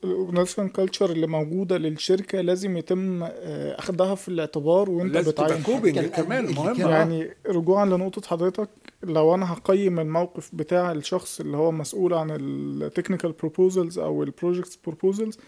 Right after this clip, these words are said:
Speaker 1: هو بالنسبة لي الشخص ده أساء، لأن هو المفروض يكون عارف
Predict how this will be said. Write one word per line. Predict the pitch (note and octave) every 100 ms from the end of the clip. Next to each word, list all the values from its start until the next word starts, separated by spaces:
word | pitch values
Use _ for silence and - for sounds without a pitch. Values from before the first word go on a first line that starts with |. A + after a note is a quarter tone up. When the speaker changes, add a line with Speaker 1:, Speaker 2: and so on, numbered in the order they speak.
| - - _ _ E3+
Speaker 1:
هو | E3
بالنسبة | F3 E3 - G3
لي | G#3 A3
الشخص | F3+ - F#3+ -
ده | F3+ G3 G#3+ - _ _ _
أساء، | F3+ D#3+ F#3 F#3+ _ _ _ -
لأن | D#3 D#3
هو | F#3+
المفروض | G3+ F#3 - F3+ G3+ E3+
يكون | E3 F#3+ F#3
عارف | E3 F#3+ G#3+